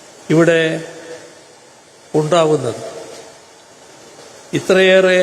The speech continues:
ആളുകൾ എത്തുമ്പോൾ ക്ഷേത്രപ്രവേശനം സുഗമമാക്കാനും തീർത്ഥാടനം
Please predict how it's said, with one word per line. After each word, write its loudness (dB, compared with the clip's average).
ആളുകൾ 2
എത്തുമ്പോൾ 2
ക്ഷേത്രപ്രവേശനം 2
സുഗമമാക്കാനും 2
തീർത്ഥാടനം 0